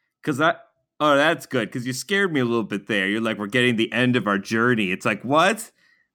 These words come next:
Our jour-, no, we gotta keep going. You've got so many more universes to visit."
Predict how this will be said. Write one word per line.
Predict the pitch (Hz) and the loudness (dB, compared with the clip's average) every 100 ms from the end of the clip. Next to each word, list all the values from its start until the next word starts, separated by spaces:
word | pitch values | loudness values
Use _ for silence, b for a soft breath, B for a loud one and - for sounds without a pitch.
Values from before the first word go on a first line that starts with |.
| - | -2
Our | 135 | -2
jour-, | 131 175 | 0 0
no, | 160 196 226 185 127 101 - _ _ _ - | 4 6 6 6 4 0 -6 _ _ _ -6
we | 120 | 0
gotta | 143 139 | 2 0
keep | 135 156 143 | 0 0 0
going. | 143 160 139 | 2 2 4
You've | 135 139 | 2 2
got | 139 | 0
so | 131 180 190 | 0 0 2
many | 175 | 2
more | 160 160 143 | 2 2 2
universes | 160 180 151 143 135 127 104 | 2 2 2 0 0 -2 -2
to | 120 | -2
visit." | 101 113 104 95 78 | 2 0 0 -4 -6